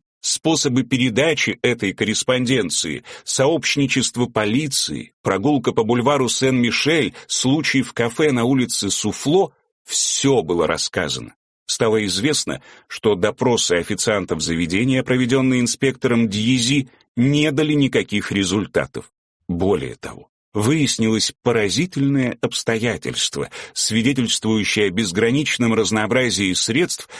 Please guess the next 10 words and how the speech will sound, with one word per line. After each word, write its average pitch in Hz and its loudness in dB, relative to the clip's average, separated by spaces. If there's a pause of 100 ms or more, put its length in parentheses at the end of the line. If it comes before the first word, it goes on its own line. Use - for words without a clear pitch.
(120)
которыми 143 2
располагал 110 0 (100)
этот 110 0
человек. 92 -2 (420)
Тюремный 113 2
фургон, 90 -2
в - -18
котором 101 2
его 95 0
перевозили, 98 0